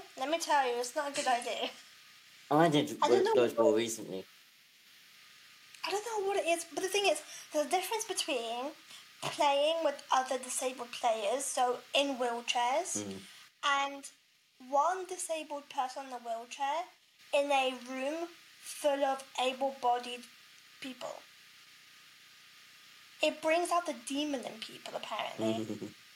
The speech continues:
Speaker 1: The amount of times I came out with bruises, and the thing is, nothing got broken. No bones were broken for me. Shocking, because I break my femurs quite frequent, uh, quite easily. Um,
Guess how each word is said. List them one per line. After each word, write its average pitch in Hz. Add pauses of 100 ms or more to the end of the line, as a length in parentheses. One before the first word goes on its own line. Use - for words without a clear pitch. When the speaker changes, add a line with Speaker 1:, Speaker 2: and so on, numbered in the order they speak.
(540)
Speaker 1:
The 302
amount 320
of 381
times 330
I 311
came 320
out 285
with 247
bruises, 254 (260)
and 302
the 349
thing 392
is, 302
nothing 392
got -
broken. 220
No 285
bones 277
were 277
broken 220
for 220
me. 208 (600)
Shocking, - (120)
because 247
I 240 (100)
break 254
my 240
femurs 254
quite -
frequent, -
uh, 240 (180)
quite 247
easily. 240 (840)
Um, 240